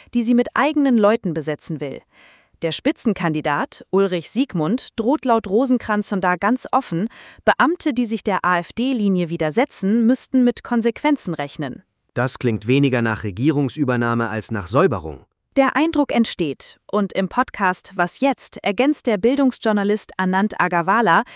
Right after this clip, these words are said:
Speaker 1: wie konkret das in Schulen und Hochschulen aussehen könnte. Er berichtet, dass die A F D sogenannte Ausländerklassen einführen will, um geflüchteten Kindern von Anfang an klarzumachen, dass sie nicht dazugehören. Außerdem wolle die Partei laut Agarwala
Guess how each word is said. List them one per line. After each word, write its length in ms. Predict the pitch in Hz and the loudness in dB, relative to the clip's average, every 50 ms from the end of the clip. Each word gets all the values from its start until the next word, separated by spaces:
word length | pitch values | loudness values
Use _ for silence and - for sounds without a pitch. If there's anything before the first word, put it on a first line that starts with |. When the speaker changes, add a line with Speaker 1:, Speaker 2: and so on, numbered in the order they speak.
| - - - - _ | -20 -20 -20 -6 _
Speaker 1:
wie 160 | 226 285 311 | 2 2 2
konkret 540 | - - 269 269 247 - - 262 269 262 - | 2 2 2 2 2 2 0 -2 0 0 0
das 160 | 180 160 - | -4 -4 -4
in 160 | - 175 160 | -6 -6 -4
Schulen 360 | - - - 240 240 233 214 | -4 0 2 4 4 4 4
und 220 | - 170 180 - - | 2 -2 -2 0 0
Hochschulen 460 | 247 254 - - - 170 160 147 139 | 0 0 0 -2 -4 -2 -2 -2 -2
aussehen 420 | 85 143 147 - - 160 143 143 | -2 -4 -4 -4 -4 -4 -4 -6
könnte. 400 | - - 165 143 139 - - - - _ - - - - - _ _ _ _ - | -6 -6 -6 -6 -6 -6 -10 -12 -14 _ -20 -20 -20 -20 -20 _ _ _ _ 2
Er 60 | 240 | 4
berichtet, 540 | 226 254 254 302 349 - - 330 302 - - | 4 4 2 0 -2 -4 -4 -6 -4 -2 -2
dass 140 | 247 - - | -4 -4 -4
die 180 | - 226 - | -4 -2 0
A 140 | - 196 190 | 2 2 0
F 120 | 190 - - | 0 -2 -2
D 240 | - 208 226 240 | 0 2 2 2
sogenannte 640 | 220 190 220 214 214 202 196 190 196 - - 190 175 - | 2 2 2 2 2 2 2 0 -2 -2 -2 -2 -2 0
Ausländerklassen 880 | - 185 240 277 - - 196 160 156 151 147 - - 170 147 - - 165 | 0 0 0 0 -2 -2 -2 0 0 -2 -4 -4 -4 -4 -4 -4 -4 -6
einführen 540 | - - 156 156 147 - - 170 156 151 143 | -4 -4 -4 -4 -4 -4 -2 -2 0 0 0
will, 180 | 156 156 156 151 - - - - - - _ | 0 0 0 -2 -4 -10 -20 -20 -20 -6 _
um 200 | - 220 220 220 | 2 4 4 4
geflüchteten 640 | 208 220 - - 277 339 - - - 269 - 233 220 | 4 2 0 0 0 0 0 0 -4 -4 -2 -4 -4
Kindern 400 | - - 269 277 277 269 254 240 | 0 2 4 4 4 4 2 0
von 220 | - - 220 208 - | 0 -2 -4 -2 0
Anfang 380 | - 277 311 - - 269 254 - | 2 2 2 2 2 0 0 2
an 180 | - 220 226 | 0 -2 -2
klarzumachen, 800 | - - 226 202 208 - - - 165 151 147 151 - 196 208 208 | 0 0 0 2 2 0 -2 -2 0 0 0 0 0 -2 -2 0
dass 160 | 202 196 - | -2 -2 -2
sie 100 | - 208 | 0 2
nicht 280 | 208 240 254 - - - | 4 4 2 2 -2 -4
dazugehören. 720 | 233 - - - 302 220 170 143 147 139 123 - - - _ _ - - - - _ _ _ _ _ | -4 -2 0 0 2 2 2 0 0 -4 -6 -6 -10 -14 _ _ -20 -20 -20 -20 _ _ _ _ _
Außerdem 640 | - 247 320 - - 196 160 165 165 196 247 247 202 | 2 4 4 4 2 0 0 0 2 2 2 4 4
wolle 180 | 214 220 226 196 | 4 4 4 2
die 100 | 202 - | 0 -2
Partei 460 | - 185 175 - - 180 185 202 226 | -4 -6 -8 -6 -4 -2 0 0 2
laut 300 | 214 190 175 180 - - | 2 2 0 0 0 0
Agarwala 640 | - 170 175 160 151 160 160 165 180 208 226 240 | 0 0 0 0 2 2 2 2 4 4 2 2